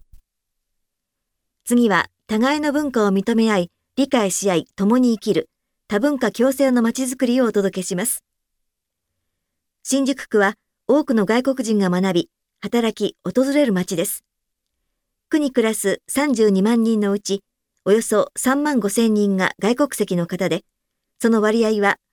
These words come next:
およそ十一パーセントと、二十三区で最も高くなっています。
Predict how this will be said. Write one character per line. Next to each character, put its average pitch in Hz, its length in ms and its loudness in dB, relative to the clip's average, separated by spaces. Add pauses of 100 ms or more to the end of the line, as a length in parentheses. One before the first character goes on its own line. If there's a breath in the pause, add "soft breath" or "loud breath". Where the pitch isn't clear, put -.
(120)
お 202 80 4
よ 226 80 4
そ 214 160 2
十 220 180 2
一 262 180 -2
パ 262 100 -2
ー 262 60 -2
セ 254 140 0
ン 214 60 0
ト 175 100 -2
と、 247 160 -2 (420)
二 254 120 0
十 220 160 2
三 220 240 0
区 202 80 -4
で 180 100 4
最 190 320 -2
も 269 80 -2
高 262 220 -2
く 208 100 -2
な 180 80 -2
っ 180 40 -6
て - 120 -6
い 165 80 0
ま 170 100 -4
す。 - 160 -8